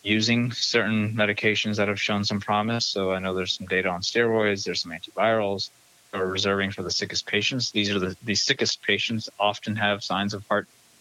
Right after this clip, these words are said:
damage going on too. So are we making that better with some of this medications? It's possible. We don't know. It would be very interesting to see if people have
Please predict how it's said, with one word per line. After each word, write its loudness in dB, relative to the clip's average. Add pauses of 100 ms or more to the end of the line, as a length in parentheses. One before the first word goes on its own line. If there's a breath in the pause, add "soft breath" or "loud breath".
damage 0
going 0
on 0
too. 2
So -2
are -2
we -2 (580)
making 0
that 2
better 4
with -4
some 0
of 2
this -2
medications? -2 (280)
It's -6
possible. 0 (300)
We -4
don't -2
know. -2 (520)
It 4
would 0
be 0
very 2
interesting -2
to -4
see 0 (500)
if 0
people 0
have -2